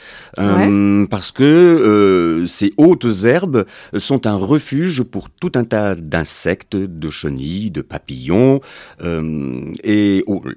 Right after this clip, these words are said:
Speaker 1: notamment aussi, euh, les araignées ont besoin des herbes hautes pour faire leur petite toile. Donc, euh, laissez le plus possible,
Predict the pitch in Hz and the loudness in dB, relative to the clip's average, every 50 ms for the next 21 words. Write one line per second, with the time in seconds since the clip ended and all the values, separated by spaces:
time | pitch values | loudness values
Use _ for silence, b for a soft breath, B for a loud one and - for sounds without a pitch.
0 | - _ _ _ - - - - - 80 85 78 - 80 85 82 78 76 - - | -16 _ _ _ -20 -20 -20 -12 -8 -8 -8 -4 -4 -4 -2 -2 -2 -4 -6 -8
1 | - - 87 87 78 - 76 67 67 62 65 67 60 50 - - - - - 82 | -10 -10 -10 -10 -10 -10 -10 -10 -10 -12 -14 -16 -18 -18 -20 -20 -14 -8 -8 -6
2 | 76 87 82 78 87 98 110 151 196 208 - - 92 98 87 85 98 95 87 92 | -4 -4 -4 -2 0 0 4 4 4 4 2 0 -2 -2 -2 -2 -2 -4 -2 0
3 | 107 113 110 107 107 87 85 82 82 78 - - _ _ _ _ _ _ _ _ | 0 2 2 2 0 0 -2 -2 -2 -4 -6 -12 _ _ _ _ _ _ _ _
4 | _ _ _ _ - 78 73 92 95 80 85 87 - - 117 123 131 120 - - | _ _ _ _ -20 -10 -8 -6 -6 -6 -6 -8 0 4 4 6 6 4 2 -2
5 | - - - 92 - - - - - 90 87 73 78 76 76 73 - - - - | -8 -10 -8 -10 -10 -10 -10 -4 -2 -2 -2 -2 -4 -6 -6 -6 -8 -10 -14 -14
6 | - 78 - - 78 - - 139 190 202 175 127 110 101 B B B B B B | -14 -16 -10 -10 -10 -6 -2 -2 0 0 0 0 -2 -2 B B B B B B
7 | B B B B B B B B - 107 110 104 120 135 143 139 127 - 139 123 | B B B B B B B B -4 -2 -2 2 2 2 2 0 0 2 4 4
8 | 123 123 123 127 170 180 - - - 165 156 143 127 127 - 139 135 - - 123 | 4 4 4 2 2 2 0 0 0 2 2 2 0 -2 -2 -4 -4 -2 -2 -4
9 | 113 - - - 113 143 160 143 | -4 -2 -4 -6 -6 -4 -4 -4